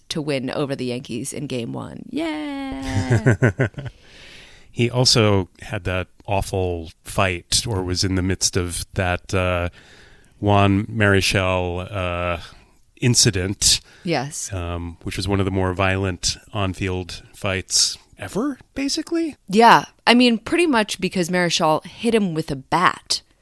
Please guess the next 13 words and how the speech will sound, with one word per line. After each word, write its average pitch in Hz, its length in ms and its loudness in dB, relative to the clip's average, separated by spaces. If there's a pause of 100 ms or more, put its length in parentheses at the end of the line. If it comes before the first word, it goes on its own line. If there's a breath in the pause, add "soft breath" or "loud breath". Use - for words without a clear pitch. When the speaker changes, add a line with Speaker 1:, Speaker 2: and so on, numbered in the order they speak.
(140 soft breath)
Speaker 2:
Yeah. 98 400 2
Speaker 1:
I 104 80 8
didn't, 220 300 2
I 202 160 8
decided 190 500 2
to 185 100 -4
not 156 320 2
have 160 220 0
this 156 220 -2
be 156 200 0
one 151 300 0
of 143 160 -4
the, 147 180 0